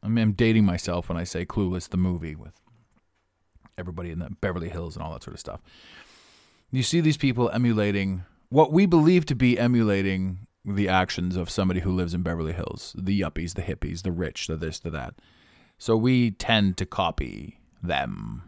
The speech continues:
after we've seen it, and we think that, we think that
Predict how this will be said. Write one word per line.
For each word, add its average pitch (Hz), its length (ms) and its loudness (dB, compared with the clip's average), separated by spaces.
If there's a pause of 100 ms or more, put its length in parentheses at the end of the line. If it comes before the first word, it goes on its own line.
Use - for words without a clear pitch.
(260)
after 90 260 -2
we've 107 180 2
seen 135 260 4
it, - 340 -6
and 92 140 -4
we 95 100 -2
think 101 300 -4
that, 95 220 -2 (760)
we 180 180 4
think 156 320 -4
that 110 220 -8